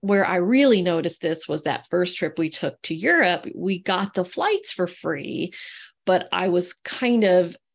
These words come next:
flabbergasted by the amount we actually spent in Europe to do all the things because I hadn't done a great job of, um, investigating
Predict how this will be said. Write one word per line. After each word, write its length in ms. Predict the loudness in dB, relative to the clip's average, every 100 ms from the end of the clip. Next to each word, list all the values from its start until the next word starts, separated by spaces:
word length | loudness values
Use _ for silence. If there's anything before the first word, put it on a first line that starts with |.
| _ _
flabbergasted 1300 | -16 -6 -2 0 4 2 2 0 -2 -6 -2 -2 0
by 200 | -2 0
the 220 | 0 0 -2
amount 880 | -2 2 4 6 4 2 0 -6
we 200 | -6 0
actually 380 | 0 0 -2 -4
spent 580 | -4 -10 -2 0 0 -2
in 240 | -6 -2
Europe 380 | 2 2 2 -2
to 100 | -10
do 240 | 0 0 2
all 280 | -2 -2
the 120 | -4 -4
things 480 | -2 -2 -6 -10
because 640 | -10 -12 -6 0 2 0 -4 -8
I 140 | -8
hadn't 360 | -4 -4 -4 -2
done 440 | -2 0 -4 -4 -6
a 80 | -6
great 340 | 0 0 0
job 480 | -4 -4 -2 -4 -6 -10
of, 480 | -8 -4 -6 -6 _ -16
um, 580 | -14 -12 -12 -12 -12 -16 -20 -20 -20 -20 _
investigating 1120 | 0 2 2 0 -2 0 0 0 -2 -4 -6